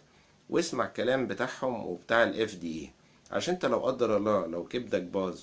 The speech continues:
او جالك سرطان، حتى لو حد قالك خد المركب ده وخد الحاجات دي على ضمانتي مش هيجرى لك حاجة، اعرف ان هو بس عايز يبيع لك السم ده عشان هو يتربح من وراك. اما مصلحتك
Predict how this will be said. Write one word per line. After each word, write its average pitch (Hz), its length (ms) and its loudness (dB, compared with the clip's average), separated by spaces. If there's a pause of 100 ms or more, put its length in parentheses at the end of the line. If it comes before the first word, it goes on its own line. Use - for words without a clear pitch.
او 82 120 -12
جالك 131 260 -2
سرطان، 131 640 0 (320)
حتى - 300 -2
لو 117 100 0
حد 117 260 -6
قالك 117 300 -2
خد 117 180 -4
المركب 101 580 -4
ده 104 180 2
وخد 101 280 -4
الحاجات 92 420 -6
دي 101 160 -4
على 90 140 -4
ضمانتي 104 460 -4
مش 95 200 -10
هيجرى 92 240 -4
لك 117 140 -6
حاجة، 139 320 -6 (420)
اعرف 147 280 4
ان 110 60 0
هو 120 100 2
بس 117 220 -4
عايز 107 280 0
يبيع 104 200 2
لك 104 200 -2
السم 110 380 -2
ده 117 240 -2 (300)
عشان 104 260 -6
هو 110 180 0
يتربح 95 560 -4
من 76 140 -10
وراك. 67 240 -14 (720)
اما 143 160 2
مصلحتك 120 600 -4